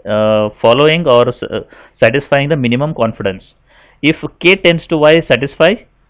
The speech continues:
the meaning is K tends to Y is the association rule. If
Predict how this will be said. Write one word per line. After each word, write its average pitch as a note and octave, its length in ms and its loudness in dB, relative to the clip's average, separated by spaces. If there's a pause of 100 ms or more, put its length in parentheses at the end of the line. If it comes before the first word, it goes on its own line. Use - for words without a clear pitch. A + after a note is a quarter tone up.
the B2 140 0
meaning C#3 280 -2
is C#3+ 180 0 (120)
K C#3+ 140 0
tends C3+ 280 -2
to C3 100 -4
Y B2 280 0
is B2+ 260 -2 (160)
the A2+ 440 2 (200)
association A2 520 -4
rule. F3+ 180 -4 (380)
If C3+ 100 -2